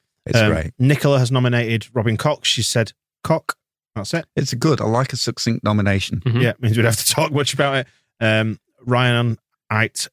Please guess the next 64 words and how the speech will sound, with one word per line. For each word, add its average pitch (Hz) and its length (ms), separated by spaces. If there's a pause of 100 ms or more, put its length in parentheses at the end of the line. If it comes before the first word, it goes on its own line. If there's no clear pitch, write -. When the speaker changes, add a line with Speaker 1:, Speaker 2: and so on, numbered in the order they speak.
Speaker 2:
Nuri, 117 360
I 98 40
can't 90 240
say 101 160
these 95 200
names. 98 280 (400)
Abysmal 117 320
defending, 104 460 (380)
both 117 200
leading 101 300
to 101 480
Leeds 104 240
goals. 104 440
Looking 110 180
forward 110 180
to 110 80
more 107 80
Speaker 3:
I 123 40
think 104 80
Speaker 2:
of - 40
the - 0
Speaker 3:
he 262 60
did - 60
Speaker 2:
same 214 40
Speaker 3:
some 143 80
Speaker 2:
from 143 40 (100)
Speaker 3:
last 202 100
Speaker 2:
the 180 60
Speaker 3:
year 117 100
as 110 80
Speaker 2:
Celtics, - 40
Speaker 3:
well, 95 120
didn't 104 200
Speaker 2:
yeah. 151 40 (180)
Speaker 3:
he? 135 60
In 139 60
the 131 80
three 139 220
two 127 140
comeback, 147 420
I 123 40
Speaker 2:
That's 110 100
Speaker 3:
think 117 100
he 117 80
was 107 180
responsible 107 480
for - 140
a 98 40
bit. - 140
Speaker 2:
Gouldy. 113 300
Speaker 3:
Something. 104 100
Speaker 2:
Thank 113 140
you, 104 80
Gouldy. 101 260 (380)
Speaker 3:
So, 107 340
yep, 143 240 (100)
yep, 127 160
Speaker 2:
Uh, 127 120
Speaker 3:
he's 120 100
good. 123 220 (220)
Speaker 2:
uh, 120 140
No 147 160
Mercy, 143 360
Crees. 127 480